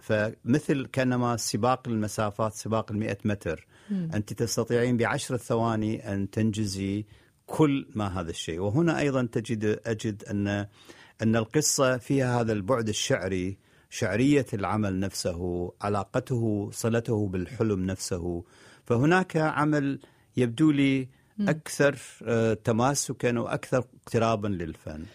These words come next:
Speaker 2: ورغم ذلك يعني حط-، حاولت أن تخوض في عالم آخر وهو عالم الرواية، وصدرت لك، آه، رواية كوميديا الحب الإلهي،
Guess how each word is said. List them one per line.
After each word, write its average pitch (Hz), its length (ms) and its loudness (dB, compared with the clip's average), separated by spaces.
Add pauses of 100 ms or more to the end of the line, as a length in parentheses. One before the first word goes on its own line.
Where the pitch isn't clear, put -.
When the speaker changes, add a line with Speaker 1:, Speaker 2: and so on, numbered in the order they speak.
(180)
Speaker 2:
ورغم 277 320 6
ذلك 254 380 2
يعني 202 340 4
حط-، - 460 -2
حاولت 220 460 2
أن 202 140 0
تخوض 196 360 2
في 202 160 0
عالم 185 480 2
آخر 190 400 0
وهو 185 240 4
عالم 180 440 0
الرواية، 180 760 2 (380)
وصدرت 240 540 2
لك، 214 240 0
آه، 196 580 4
رواية 185 640 4 (260)
كوميديا 196 600 2
الحب 180 380 0
الإلهي، 175 600 0